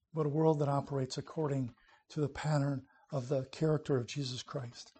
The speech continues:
And that's what God is doing in our life, in the secret, uh, providences of his care for us, in the way that he cared for his people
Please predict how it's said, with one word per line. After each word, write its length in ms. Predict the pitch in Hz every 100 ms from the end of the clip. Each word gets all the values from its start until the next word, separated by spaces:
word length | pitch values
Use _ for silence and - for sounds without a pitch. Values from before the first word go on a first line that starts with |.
| _ _ _ _ _ _ _ - _ _ - - -
And 80 |
that's 240 | 165 247 -
what 120 | 139
God 240 | 135 127
is 100 | 123
doing 380 | - 147 135 131 190
in 60 |
our 120 | 131 131
life, 340 | 131 131 - _ - - - -
in 100 | 170
the 220 | 160 143 - _
secret, 680 | - - 196 196 175 170 - - - _ -
uh, 240 | 147 139 165 - _ _ _ _ _ - _ _
providences 800 | - 185 185 170 151 - 147 127
of 220 | - 156
his 200 | - 160
care 280 | - 170 165
for 260 | 160 143 120
us, 340 | 120 - - _ _ _ _ - _ _ _ _ - - _ _ _ - _ -
in 140 | 156
the 140 | 147
way 300 | 135 165 165
that 180 | 147 143
he 380 | - 170 147 135 _
cared 300 | - 170 151
for 180 | - 147
his 140 | 131 -
people 480 | 170 160 127 113